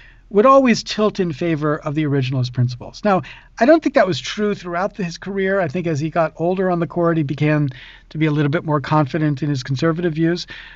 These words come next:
But at that stage, what was striking to me was seeing this person, this,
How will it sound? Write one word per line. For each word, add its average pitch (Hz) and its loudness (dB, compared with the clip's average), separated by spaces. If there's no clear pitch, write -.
But 214 4
at 185 -2
that 262 2
stage, 160 -4
what 170 -4
was 160 -8
striking 208 -2
to 180 -8
me 156 -4
was 135 -4
seeing 240 0
this 180 -2
person, 147 -2
this, 185 -8